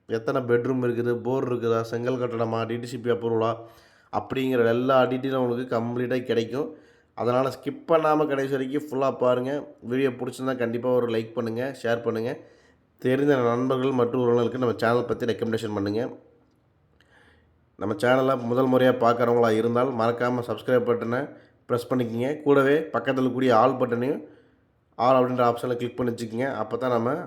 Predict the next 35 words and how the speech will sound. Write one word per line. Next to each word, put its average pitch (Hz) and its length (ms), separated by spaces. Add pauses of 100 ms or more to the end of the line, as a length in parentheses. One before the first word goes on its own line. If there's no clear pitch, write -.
அப்டேட் 120 260
பண்ற 120 180 (100)
எந்த 117 160
ஒரு 117 80
வீடியோஸும் 120 280
நீங்க 120 160
மிஸ் - 200
பண்ணாம 127 360
ரெகுலரா 120 260 (120)
பார்க்க 110 240
முடியும். 113 220 (520)
இது 123 120 (120)
திருப்பூர் 151 360
ஹோம்ஸ் 139 280
YouTube 127 280
சேனலுங்க. 120 320
இதுல 131 180
நம்ம 113 140 (120)
திருப்பூர் 143 360
மற்றும் 127 260 (140)
அதன் 117 220
பு-, 120 180 (180)
சுற்றுப்பகுதியில் 131 320
இருக்கக்கூடிய 123 240 (140)
புதிய 147 240
வீடுகளை 135 220
பத்தி 131 200
டெய்லியும் 127 300
வீடியோஸ் 123 220
அப்லோட் 120 220
பண்ணிட்டே 120 200
இருக்கிறோம். 117 280 (600)
வாங்க 135 180 (160)
வீடியோக்குள்ள 127 400
போலாம். 123 240